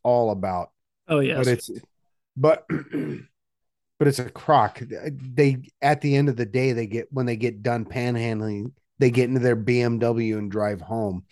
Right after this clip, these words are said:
Speaker 2: Right. <laughs>
Speaker 1: And
Speaker 2: They're
Speaker 1: they're
Speaker 2: making
Speaker 1: making
Speaker 2: four hundred thousand a year.
Speaker 1: Yeah, they're making more than I am. Yeah, here I am in the Navy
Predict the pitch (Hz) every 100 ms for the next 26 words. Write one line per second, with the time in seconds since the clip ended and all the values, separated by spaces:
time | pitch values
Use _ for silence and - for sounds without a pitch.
0 | - 160 156 151 170 143 - - 139 151
1 | 170 170 165 170 175 165 170 165 156 156
2 | 156 160 151 151 156 151 - 143 143 160
3 | 135 143 143 139 135 135 131 127 123 120
4 | 120 113 113 - 160 143 185 131 180 170
5 | 170 175 135 127 117 - _ _ _ _
6 | _ _ _ 147 147 143 131 135 151 156
7 | 123 113 120